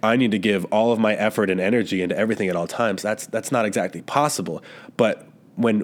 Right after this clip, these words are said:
when you're proud of what you do and when you take pride in your work, when you take pride in the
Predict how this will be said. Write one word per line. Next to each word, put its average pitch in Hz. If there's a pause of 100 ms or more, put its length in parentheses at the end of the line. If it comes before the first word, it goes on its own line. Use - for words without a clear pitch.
when 104
you're 92
proud 127
of 95
what 90
you 82
do 85 (300)
and 101
when 101
you 98
take 107
pride 123
in 120
your 101
work, 90
when 101
you 101
take 113
pride 113
in 110
the 101